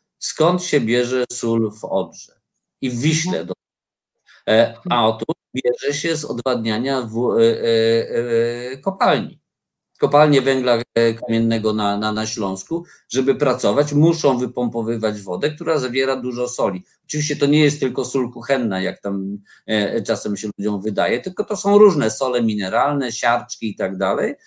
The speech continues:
Speaker 1: E, one czasem muszą być oczyszczane, bo, bo zawierają pierwiastki szkodliwe,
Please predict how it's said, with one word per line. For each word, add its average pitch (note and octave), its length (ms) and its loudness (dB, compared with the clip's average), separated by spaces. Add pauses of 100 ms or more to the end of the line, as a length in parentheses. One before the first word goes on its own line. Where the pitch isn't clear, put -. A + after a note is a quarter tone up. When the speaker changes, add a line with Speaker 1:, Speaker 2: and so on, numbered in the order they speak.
(220)
Speaker 1:
E, B2+ 360 2
one C#3+ 360 4
czasem C3+ 400 0
muszą C#3+ 500 2
być A2+ 180 -4
oczyszczane, G#2+ 720 -4
bo, G2+ 260 0
bo G2+ 160 -4
zawierają G2 600 -2
pierwiastki F#2+ 640 -8
szkodliwe, F#2+ 680 -6